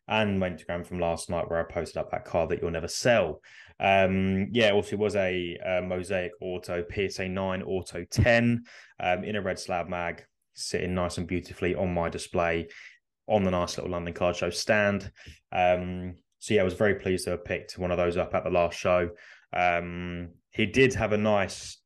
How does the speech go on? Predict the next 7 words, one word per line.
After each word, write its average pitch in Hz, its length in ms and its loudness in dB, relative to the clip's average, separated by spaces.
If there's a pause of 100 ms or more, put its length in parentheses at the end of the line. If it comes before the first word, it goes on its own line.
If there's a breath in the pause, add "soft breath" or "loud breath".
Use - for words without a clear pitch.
(120)
matching 98 640 -6
Dennis 92 240 -2
Bird, 95 380 0 (260)
Dennis 95 180 -2
Bird, 120 380 2 (440 loud breath)
Dennis 104 200 -2 (120)
Bergkamp, 117 640 0